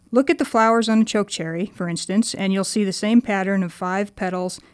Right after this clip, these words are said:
and many stamens. Cinquefoils are also in the rose family and have flowers that look like perfect little yellow roses.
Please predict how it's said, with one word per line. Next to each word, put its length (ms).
and 160
many 220
stamens. 640
Cinquefoils 720
are 140
also 380
in 200
the 80
rose 260
family 560
and 160
have 160
flowers 440
that 140
look 280
like 240
perfect 440
little 380
yellow 380
roses. 580